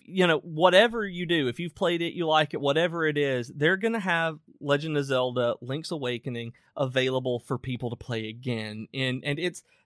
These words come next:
that's magnificent because it's an old school Zelda game. It's an old style, old school style Zelda game where it's not three D. It's gonna be, you know, the three quarters isometric view,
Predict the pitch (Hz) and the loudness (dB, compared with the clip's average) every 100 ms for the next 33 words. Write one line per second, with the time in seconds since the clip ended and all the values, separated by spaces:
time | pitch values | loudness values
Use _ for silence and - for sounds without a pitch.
0 | - 214 - 190 160 135 - - 104 131 | 0 0 2 -2 2 2 0 -6 -6 -2
1 | 151 135 139 - 160 208 - 240 233 196 | 0 0 -2 2 4 4 0 -4 -2 -6
2 | 170 170 147 139 127 123 123 139 - 180 | 2 4 4 2 -2 -2 -4 -4 -2 -2
3 | 156 - - 165 185 180 131 131 220 - | -2 -6 -2 2 6 6 6 4 4 2
4 | 247 220 - 190 196 170 135 123 120 123 | -2 -2 2 6 8 8 4 0 -2 -4
5 | 117 117 120 _ _ _ 170 180 170 160 | -4 -4 -8 _ _ _ 2 4 2 2
6 | 165 - - 208 202 156 156 160 143 - | 2 2 0 -2 0 0 0 0 -4 -4
7 | 165 151 151 151 147 151 143 123 127 196 | -2 -2 0 -2 -2 0 0 -2 -4 -4
8 | 190 175 175 170 170 170 160 - 143 - | -4 -4 -4 -4 -6 -6 -8 -2 -2 -2
9 | 147 139 165 117 127 127 127 | -2 -4 -4 -10 -6 -4 -4